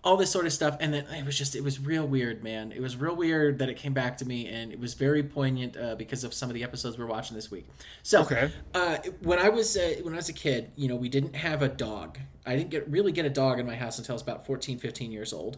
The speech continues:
Speaker 1: when my
Speaker 2: Okay.
Speaker 1: parents split up, 'cause my dad didn't like them, but my mom did. And my dad always got to, you know, s-, say whatever the fuck he wanted to, 'cause it's my dad.
Speaker 2: Yeah, right.
Speaker 1: Um, but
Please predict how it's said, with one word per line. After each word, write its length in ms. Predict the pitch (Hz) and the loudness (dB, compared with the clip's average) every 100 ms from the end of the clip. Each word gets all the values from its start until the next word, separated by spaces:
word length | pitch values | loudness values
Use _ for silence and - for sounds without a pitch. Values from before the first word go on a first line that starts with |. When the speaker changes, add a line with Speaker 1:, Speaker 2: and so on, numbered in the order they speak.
| - | -6
Speaker 1:
when 140 | 131 | -2
my 60 | 131 | 2
Speaker 2:
Okay. 100 | 131 | 2
Speaker 1:
parents 220 | 131 127 | 2 0
split 220 | - 143 | -2 -4
up, 200 | 113 120 | -4 -4
'cause 120 | - 131 | -2 6
my 120 | 147 | 6
dad 240 | 160 196 | 6 4
didn't 200 | 196 160 | 2 2
like 260 | 139 139 - | 0 0 0
them, 160 | 113 113 | -4 -4
but 120 | 117 | -2
my 80 | 131 | 0
mom 340 | 131 135 131 | 2 2 0
did. 360 | 127 180 113 113 - - - - - | 0 0 -2 -6 -14 -20 -18 -14 -2
And 300 | 147 135 127 | 4 4 4
my 120 | 127 | 2
dad 200 | 127 123 | 2 0
always 220 | 113 110 | -2 -4
got 160 | 113 120 | -4 -6
to, 100 | 110 | -6
you 100 | 117 | -8
know, 220 | 101 131 - - | -8 -8 -12 -18
s-, 200 | - 135 | -14 -10
say 240 | - 143 127 | -2 0 2
whatever 180 | 123 127 | 0 -4
the 60 | |
fuck 160 | - 117 | -6 -8
he 80 | 127 | -2
wanted 300 | 214 143 135 | 0 0 0
to, 120 | 131 | -4
'cause 220 | 135 110 | -2 -6
it's 140 | - - | -6 -8
my 80 | 110 | -6
dad. 300 | 101 110 135 - | -6 -6 -8 -4
Speaker 2:
Yeah, 120 | 202 220 | 4 6
right. 180 | 139 | 6
Speaker 1:
Um, 320 | 151 131 113 - - - - _ - - _ _ - - _ _ - - | 6 4 0 -8 -18 -20 -20 _ -20 -20 _ _ -20 -20 _ _ -12 -4
but 420 | 143 180 156 | 2 4 2